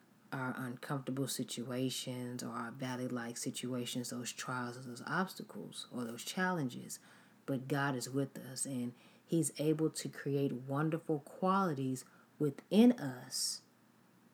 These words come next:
that individuals will see, and they'll have to give glory and praise to God regarding his creative power operating in our lives, even though we're going through uncomfortable situations. And the good news is that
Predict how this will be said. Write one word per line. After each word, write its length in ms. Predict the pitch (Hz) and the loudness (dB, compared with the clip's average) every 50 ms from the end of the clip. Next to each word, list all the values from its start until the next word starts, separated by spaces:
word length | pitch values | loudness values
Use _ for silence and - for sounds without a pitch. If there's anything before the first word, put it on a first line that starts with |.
| - - | -8 -4
that 220 | - 147 143 - - | -2 0 0 0 0
individuals 840 | - 165 170 160 151 139 135 147 151 151 143 143 147 147 139 131 - | 2 2 4 4 4 4 6 6 4 4 4 4 4 2 2 2 0
will 140 | 139 147 143 | -2 -2 0
see, 680 | - - - - - 226 240 240 190 131 120 123 127 - - - - - - - - - - | 2 2 2 6 8 8 10 10 8 8 4 0 -4 -10 -18 -20 -20 -20 -20 -20 -20 -10 -4
and 160 | - 151 139 | 0 2 6
they'll 140 | 143 175 202 | 6 6 6
have 260 | 202 160 185 160 156 | 6 4 2 0 0
to 100 | - 147 | 0 0
give 280 | 139 139 151 147 135 131 | 0 2 2 0 0 0
glory 380 | - - 151 156 156 156 151 143 | 2 4 6 6 6 6 6 4
and 120 | 139 131 | 2 0
praise 280 | - - 151 151 143 - | 0 0 0 0 0 -2
to 100 | 131 127 | -4 -4
God 600 | 131 151 156 175 190 185 143 139 131 131 131 131 - - - - - - - | 0 0 0 2 0 0 0 -2 -2 -4 -6 -8 -12 -18 -20 -20 -20 -8 -4
regarding 520 | 139 139 135 135 160 160 151 147 143 139 | -2 -2 0 2 2 2 4 4 2 0
his 240 | 139 - 151 139 - | 0 -2 -4 -4 -4
creative 460 | - - - 147 143 139 139 127 - | -6 -4 0 0 2 2 0 -2 -4
power 600 | - - - - 190 196 190 170 147 139 135 117 - - - - - | -8 -6 -2 0 2 2 2 2 2 2 2 0 -4 -10 -12 -4 0
operating 720 | 139 165 196 208 - 180 165 147 156 151 151 151 143 - | 2 2 2 2 2 2 2 2 4 4 4 4 2 2
in 200 | - 160 160 151 | 2 0 2 2
our 200 | 147 139 139 135 | 0 0 0 0
lives, 600 | 135 151 175 185 175 156 131 127 135 131 - - - - - - - _ _ - | 0 0 0 0 0 0 -2 -4 -4 -8 -10 -12 -16 -20 -20 -20 -20 _ _ 4
even 360 | 190 208 220 226 208 220 214 | 8 8 10 10 12 10 12
though 240 | 208 214 214 196 - - | 12 10 8 6 6 4
we're 120 | 170 165 | 2 2
going 300 | 156 143 156 160 165 165 | 4 4 4 4 4 2
through 180 | 156 - 160 - - | 0 -2 -4 -2 0
uncomfortable 580 | 151 156 147 - 160 156 156 - 151 156 156 | -2 -2 -2 -2 -4 -4 -4 -4 -2 -2 -2
situations. 1040 | 147 - 165 160 - 175 175 185 180 185 180 - - - - - - - - - - - - - - - - - - | -2 -2 -4 -4 -2 -4 -2 -2 -2 -2 -4 -6 -10 -12 -12 -14 -12 -12 -12 -12 -14 -14 -18 -20 -20 -20 -20 -12 -4
And 160 | - 151 147 | 0 2 2
the 80 | 135 135 | 2 2
good 300 | 127 131 160 196 190 - | 4 4 6 6 6 6
news 400 | 196 196 202 208 208 202 185 185 | 6 6 8 8 6 6 6 6
is 300 | 208 208 185 156 139 135 | 8 8 8 6 4 2
that 200 | - 143 139 | 2 0 0